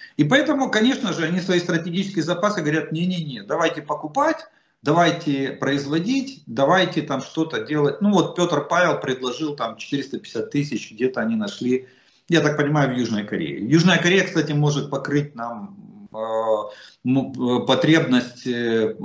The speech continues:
вполне, добавив с-, с-, э,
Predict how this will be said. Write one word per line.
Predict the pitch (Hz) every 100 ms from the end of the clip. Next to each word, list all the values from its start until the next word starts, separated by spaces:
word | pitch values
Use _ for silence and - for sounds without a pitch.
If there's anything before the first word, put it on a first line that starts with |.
| 123
вполне, | - 135 131 92
добавив | 113 120 135 110 107 -
с-, | - - -
с-, | 113 110 107 - - - _
э, | 104 110 110